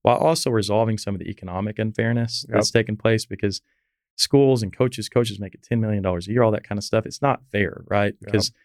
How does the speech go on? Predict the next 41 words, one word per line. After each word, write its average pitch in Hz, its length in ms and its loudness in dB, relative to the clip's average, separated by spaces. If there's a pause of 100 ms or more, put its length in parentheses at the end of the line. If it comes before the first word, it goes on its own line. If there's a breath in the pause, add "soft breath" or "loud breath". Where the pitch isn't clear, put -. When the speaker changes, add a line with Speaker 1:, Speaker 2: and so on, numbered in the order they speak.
(180)
Speaker 1:
kids 156 200 2
get 147 100 2
a 107 60 0
scholarship 127 400 0
and 98 100 -6
that 98 160 -4
great, 123 320 0
that's 110 220 -2
great, 123 260 2
but 104 100 -4
it's 104 120 -10
a 95 60 -10
definable 101 520 0
value 107 260 0
on 92 100 -4
that 95 120 -12
scholarship. 117 420 -2
At - 80 -20
Tech, - 220 0
it's, - 120 -20
like, 87 140 -16
twenty-five - 420 -12
thousand 87 260 -12
dollars 85 280 -18
a 101 40 -10
year. - 300 -4 (520)
Well, 107 120 6
that's 131 220 4
not 127 160 2
really 101 360 0
equitable 101 540 0
whenever 101 240 2
you're 95 80 -4
talking 104 260 -2
about 90 140 -8
a - 20 -12
coach 123 360 -2
that's - 140 -12
making 95 300 -6
millions. 110 500 -8 (120)
Speaker 2:
Yep. 113 200 -8